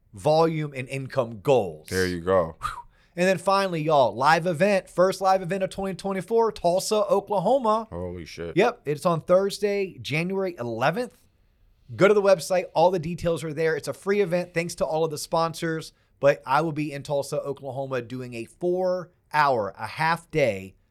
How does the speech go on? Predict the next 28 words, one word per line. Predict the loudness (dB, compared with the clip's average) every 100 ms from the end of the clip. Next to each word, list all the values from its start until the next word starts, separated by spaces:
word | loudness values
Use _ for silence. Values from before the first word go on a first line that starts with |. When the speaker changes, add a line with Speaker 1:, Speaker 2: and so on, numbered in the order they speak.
| _
Speaker 1:
loan | -2 -2 0
officer | -4 -6 -10 -14 -14 -16 _
sales | -18 -8 -4 -4 -8
mastermind. | -12 -14 -20 -20 _ _ _ -20 -20 -20 -20 -20 -20 _ _
Speaker 2:
At | 0 2
a |
brewery, | 2 0 0 0 -4
getting | -8 -4 -4 -4 -8
litty. | -4 2 2 2 -8 _ _ _ 2
Speaker 1:
At | 4 4
a |
brewery, | 2 -2 -2 0 -2 -2 -6
getting | -6 2 2 2 -2 -4
litty, | 4 4 4 -2
potentially | -2 0 0 0 -2 0 0 2
after | 2 2 0 0
the | 0 0
event. | 4 4
Speaker 2:
Before, | 4 2 0 4 4 4
during, | 0 -4 0 0 0 -4
and | -6 -4 -2
after | -2 -6 -6
the | -4 -2
event. | -2 -4 -4
That's | -4 -4
what | -2
I | -2
heard. | -2 -2 -8